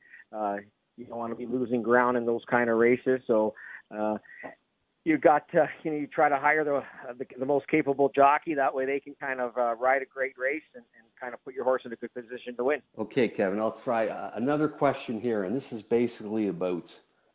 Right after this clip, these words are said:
Speaker 2: the Attard clan. There's so many of you. Can horse racing fans expect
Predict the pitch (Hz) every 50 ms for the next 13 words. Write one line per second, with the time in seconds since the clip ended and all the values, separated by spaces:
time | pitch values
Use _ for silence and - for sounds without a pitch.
0 | _ - 101 - - 113 120 123 120 - - 123 113 107 98 - - - - 104
1 | 104 104 98 95 87 78 - - - - - 98 - - - 160 147 139 135 131
2 | 127 135 135 127 113 95 85 85 92 80 71 67 - _ _ _ _ _ _ _
3 | _ _ _ _ _ - - 139 127 123 120 117 - - - _ - - - 190
4 | 196 190 - - 165 165 156 - 156 139 127 - 135 131 139 139 127 - 117 110
5 | - - - - - - _ - 123 120 127 - - -